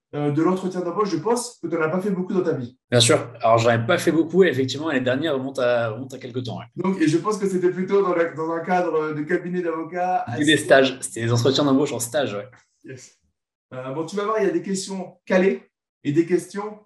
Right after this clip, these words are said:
Speaker 1: décalées. Et, euh, tu as le droit à deux jokers dans l'interview. Euh, tu dis joker, même pas besoin de, voilà, d'argumenter et, euh, et on passe à la suivante. Ça te va ?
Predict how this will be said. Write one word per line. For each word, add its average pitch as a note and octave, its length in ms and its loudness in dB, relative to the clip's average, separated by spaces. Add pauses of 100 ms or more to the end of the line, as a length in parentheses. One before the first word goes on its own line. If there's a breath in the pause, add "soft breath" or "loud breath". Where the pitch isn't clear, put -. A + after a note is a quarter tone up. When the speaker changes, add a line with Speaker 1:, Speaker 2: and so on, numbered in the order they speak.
(160)
Speaker 1:
décalées. F3+ 680 2 (320)
Et, F3 300 8
euh, C3+ 400 0
tu - 180 -10
as D3+ 40 -4
le D3 80 -4
droit D#3 420 -4
à C3 120 -8
deux E3+ 360 -4
jokers E3 380 2
dans D3 80 -2
l'interview. C#3+ 680 -2 (280)
Euh, G2+ 120 -12
tu C#3+ 140 -10
dis F3 120 0
joker, F3 440 2
même F3+ 120 -2
pas F#3 120 -4
besoin E3+ 240 -4
de, C#3 260 -4 (560)
voilà, B2+ 220 0
d'argumenter C#3 1080 -2
et, C3+ 100 -4
euh, G#2+ 240 -6
et B2 100 -8
on A#2+ 100 -6
passe C#3 320 -6
à B2 60 -6
la A#2+ 120 -2
suivante. F#2+ 300 -12 (340)
Ça C#3 140 -4
te C3 40 -4
va ? E3+ 400 -2